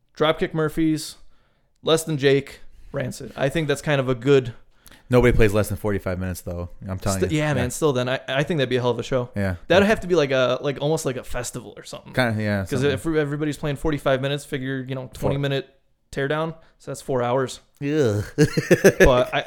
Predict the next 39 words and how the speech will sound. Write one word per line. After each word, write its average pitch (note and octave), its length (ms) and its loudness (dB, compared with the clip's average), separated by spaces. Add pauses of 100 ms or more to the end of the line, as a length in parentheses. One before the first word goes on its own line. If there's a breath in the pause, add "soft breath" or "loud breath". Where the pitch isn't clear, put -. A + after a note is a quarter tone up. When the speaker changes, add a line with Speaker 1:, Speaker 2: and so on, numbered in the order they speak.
Speaker 1:
you A3 120 -2
know, F3+ 100 4
just D#3 160 -4
kinda C#3+ 200 0
tossing C3+ 300 -2
something B2 180 -8
together. B2 220 -2
I C#3 60 -4
think D#3 140 -8
those C3+ 140 -4
four C#3 180 -2
bands C3+ 180 -4
would C3+ 80 -6
work C3+ 240 -6
very C3+ 200 -6
well F#3+ 100 -8
together. D#4 280 -8 (160)
Speaker 2:
All G2 100 -8
right. F2 120 -12 (340 soft breath)
Well, C3+ 120 6
like D3+ 80 8
I - 20 6
said, D3 160 6
we're C#3 60 4
bringing F3 200 2
this D3+ 100 -2
game D#3 160 0
back. C#3 420 4
Come C#3+ 140 0
up C#3 80 -2
with, - 40 -8
like, C3 160 0
one B2 140 2
or A#2+ 40 0
two B2+ 160 -6
of A2+ 80 -4
'em A#2+ 140 -2
for - 140 -14
next, A2+ 240 -6